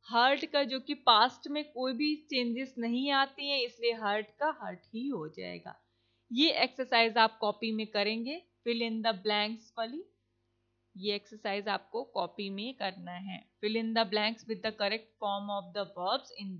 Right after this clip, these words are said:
bracket, ये आपको कॉपी में करना है। नेक्स्ट पेज पर हम चलेंगे। देखिए एक्सरसाइज बी है, इसमें सिर्फ और सिर्फ आपको इसका second और third form लिखना है, Past और past participle लिखना है।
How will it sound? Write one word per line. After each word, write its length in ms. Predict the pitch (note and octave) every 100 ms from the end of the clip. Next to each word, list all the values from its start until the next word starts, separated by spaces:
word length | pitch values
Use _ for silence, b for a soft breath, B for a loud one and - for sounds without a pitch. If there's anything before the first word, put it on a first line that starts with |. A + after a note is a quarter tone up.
| G3+
bracket, 400 | F#3+ F3+ E3+ - _
ये 160 | F#3 G3+
आपको 320 | F3+ F#3+ _ -
कॉपी 320 | E3+ - G3+
में 140 | G#3+
करना 340 | G#3+ G#3+ A3+ A#3
है। 240 | A#3+ D4 _ _ _ _ _ _ _ _ A3+
नेक्स्ट 320 | C4+ - -
पेज 260 | C#4 C4+
पर 180 | - B3+
हम 160 | B3+ A#3
चलेंगे। 580 | A#3 A3 G#3 G#3 B3 G4 _ _ _ _ _ _ _ _ _ _ _ _ _ -
देखिए 300 | G#3 - -
एक्सरसाइज 560 | A#3 C#4 C4+ C#4 D4
बी 280 | A#3 B3 C4
है, 240 | C4 B3 - _ _ _ _ _ _ _
इसमें 300 | C4+ - D4+ D#4+
सिर्फ 420 | - F#4 F4+ -
और 120 | D4+
सिर्फ 260 | D4+ E4 D#4
आपको 340 | C4 - D4+
इसका 420 | D4+ - D4 D#4+
second 480 | D#4+ - B3+ C4+ C#4
और 80 | C#4+
third 320 | C#4+ C4+ B3 B3 -
form 260 | G#3+ G#3
लिखना 280 | G3 - F#3+
है, 80 | F#3
Past 560 | - G#3+ G#3 A#3+ -
और 140 | B3 C#4+
past 460 | - G#3+ A3 - -
participle 540 | G#3 G3+ A3+ - -
लिखना 400 | C#4 B3 - G#3
है। 200 | G3+ A#3